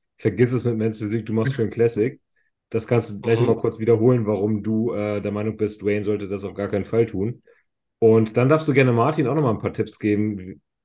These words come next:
Speaker 1: wo es bei ihm in die Richtung gehen sollte. Ob du sagst, Martin ist eher Men's Physik oder Martin ist eher Classic Physik. Vielleicht fangen wir mit
Speaker 2: Also
Speaker 1: Dwayne
Speaker 2: beim
Speaker 1: erstmal an.
Speaker 2: Dwayne, beim Dwayne kann man's komplett vergessen, das ist zu massiv. Also,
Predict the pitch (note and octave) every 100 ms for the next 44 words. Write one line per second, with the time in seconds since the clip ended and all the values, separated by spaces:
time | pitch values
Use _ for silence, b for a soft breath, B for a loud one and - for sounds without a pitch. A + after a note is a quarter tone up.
0 | - G2+ A2+ B2 G#2+ - A#2 - D#3+ D#3+
1 | A2+ F#2+ F#2 - E2+ F#2 F#2 F2 F#2+ F2+
2 | - - G2+ A2 A2 A2 A2 A2 A2+ G#2+
3 | - G#2 G2+ G2+ A2+ C3 C3 B2+ A2 G#2+
4 | G#2 A2 G2+ D#2+ F#2 F#2 - E2 - E2
5 | E2 _ _ _ _ _ _ _ _ _
6 | _ _ _ _ - G#2 B2+ A#2+ G#2+ A2+
7 | A2+ B2 F4+ - - - F4+ - _ _
8 | _ - C3+ C3 A#2 B2 C#3+ D3+ D3 C#3
9 | C3+ C3 C#3 C#3 D3 - A2+ C3 A#2+ C3
10 | A#2+ - A2+ A2+ - - B2+ G#2+ - A2+
11 | A2 A2+ G#2+